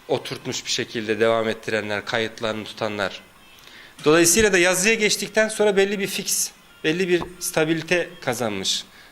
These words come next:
O da cümle kalıpları artık oturmuş gözük, görüyorsunuz. Aşağıdaki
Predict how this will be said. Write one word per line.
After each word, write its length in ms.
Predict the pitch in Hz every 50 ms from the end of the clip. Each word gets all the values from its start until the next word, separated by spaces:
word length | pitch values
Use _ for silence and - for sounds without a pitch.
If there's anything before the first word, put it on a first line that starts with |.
| - -
O 60 | - 151
da 140 | 160 156
cümle 280 | 147 143 160 170 175 170
kalıpları 480 | - 165 151 147 143 - - 156 160 170
artık 320 | 156 143 - - 156 -
oturmuş 460 | 160 156 - - 160 156 160 139 -
gözük, 360 | - 139 127 113 110 - -
görüyorsunuz. 540 | - 127 123 117 117 110 110 - 170 185 180
Aşağıdaki 680 | 180 160 139 - 175 165 165 165 170 165 - 196 180 -